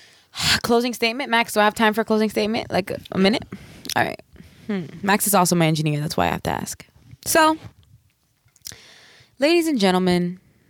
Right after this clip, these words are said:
and people who don't identify but identify,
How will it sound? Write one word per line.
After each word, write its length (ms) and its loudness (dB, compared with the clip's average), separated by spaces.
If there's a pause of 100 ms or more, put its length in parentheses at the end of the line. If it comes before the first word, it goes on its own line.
(420)
and 120 -10
people 320 2
who 100 2
don't 180 2
identify 560 2
but 140 0
identify, 560 -4